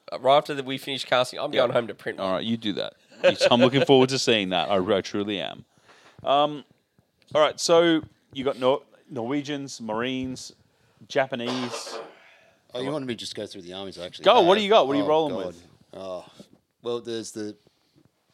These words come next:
Speaker 3: Russians from nineteen forty.
Speaker 2: Yep.
Speaker 3: Which got, um, Dad made up all the cavalry for, which is a mix of the Perry's...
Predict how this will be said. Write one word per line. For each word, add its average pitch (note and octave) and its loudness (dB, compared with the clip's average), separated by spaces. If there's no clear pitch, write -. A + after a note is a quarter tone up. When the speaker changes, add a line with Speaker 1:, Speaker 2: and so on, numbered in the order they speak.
Speaker 3:
Russians B2+ -10
from G2+ -16
nineteen A2 -12
forty. A2+ -14
Speaker 2:
Yep. F2+ -2
Speaker 3:
Which F#2+ -16
got, G2+ -12
um, F2+ -14
Dad F#2+ -8
made F#2+ -14
up G2 -14
all F#2+ -14
the F2+ -16
cavalry G#2 -14
for, G#2 -12
which E2+ -20
is E2 -20
a F2 -20
mix G2+ -20
of F#2 -20
the F2 -20
Perry's... G#2+ -12